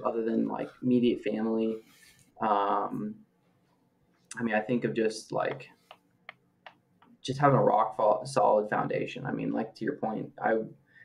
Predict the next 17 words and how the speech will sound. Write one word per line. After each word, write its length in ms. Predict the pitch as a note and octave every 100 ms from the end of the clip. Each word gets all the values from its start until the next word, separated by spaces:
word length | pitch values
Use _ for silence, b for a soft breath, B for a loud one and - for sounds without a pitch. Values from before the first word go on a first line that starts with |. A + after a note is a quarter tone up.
| b
I 100 | B2
didn't 160 | C3 C3
go 160 | C3
live 240 | B2+ B2+ A#2+
the 100 | A2+
typical 340 | C3 B2+ A#2+
college 440 | - A#2+ A#2 A2+
life 380 | A2+ A2+ - -
to 400 | - A2 A2 G#2+ -
share 280 | - A#2 A2+
the 60 |
stories 540 | A2 A2+ A2+ A2+ A2+ A2
and, 200 | A2+ -
and 120 | A2+
look 220 | A2 A2
back 340 | - - - -
and, 240 | - -